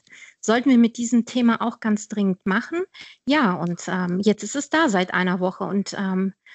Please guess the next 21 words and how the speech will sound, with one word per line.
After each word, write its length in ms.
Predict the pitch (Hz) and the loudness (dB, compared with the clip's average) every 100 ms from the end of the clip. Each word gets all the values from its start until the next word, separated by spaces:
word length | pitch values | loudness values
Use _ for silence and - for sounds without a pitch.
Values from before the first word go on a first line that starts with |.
| _ - | _ -4
wir 120 | 202 | -2
bekommen 400 | 190 - 202 196 | -2 -4 -2 -2
sehr, 220 | 190 202 | 0 0
sehr 180 | 196 196 | 0 -2
viel 460 | - 208 196 190 233 _ _ _ - | -2 0 0 -2 -8 _ _ _ -6
ganz, 300 | 208 214 - | 0 0 0
ganz 320 | 202 196 - | -2 -2 -4
tolles 420 | - 208 185 190 | -8 -4 -4 -6
Feedback. 500 | - 220 196 - 170 | -6 -2 -2 -2 -6
Und 160 | - 190 | -4 -4
das 160 | 196 - | -4 -6
ist 180 | - | -6
wirklich 320 | 208 - - 185 | -6 -4 -4 -2
eigentlich 500 | 185 185 175 - - - | 0 0 -4 -10 -10 2
im 160 | 202 | 2
Augenblick 380 | 202 214 202 214 | 4 4 4 2
so 120 | - | -2
das 240 | 196 185 - | -4 -4 -2
Schönste 500 | - 269 262 - 185 | 2 2 2 0 0
oder 160 | 196 | 0
Erhabenste, 800 | - 185 214 247 233 - 175 208 | 0 0 0 2 0 -2 -6 -6